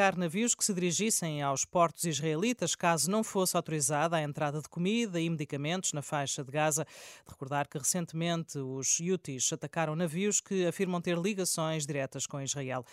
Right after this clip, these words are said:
Entretanto, o presidente israelita reagiu de forma favorável ao veto dos Estados Unidos na resolução do Conselho de Segurança da onu, que exigia um cessar-fogo imediato na faixa de Gaza. Num vídeo publicado nas redes sociais, Benjamin Netanyahu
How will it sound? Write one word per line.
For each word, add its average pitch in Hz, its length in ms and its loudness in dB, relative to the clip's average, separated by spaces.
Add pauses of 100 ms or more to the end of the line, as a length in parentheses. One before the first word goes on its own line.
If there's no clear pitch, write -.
(240)
Entretanto, 131 520 -8
o 123 40 -8
presidente 139 600 -6
israelita 143 580 -4
reagiu 143 460 0
de - 80 -12
forma 147 260 -4
favorável 165 640 2
ao 135 140 0
veto 151 320 -4
dos 147 160 -2
Estados 135 340 -2
Unidos 208 500 0
na 143 120 -2
resolução 135 400 -2
do - 60 -14
Conselho 143 320 -2
de - 40 -2
Segurança 143 380 0
da 151 100 0
onu, 165 400 4
que - 140 -8
exigia 139 340 0
um 147 60 -2
cessar-fogo 180 640 4
imediato 147 560 0
na 135 120 -4
faixa 147 380 -2
de 147 60 -6
Gaza. 160 360 4 (320)
Num 196 140 -6
vídeo 185 180 -2
publicado 180 540 0
nas 170 160 0
redes 175 240 -2
sociais, 160 480 2
Benjamin 175 440 0
Netanyahu 180 540 2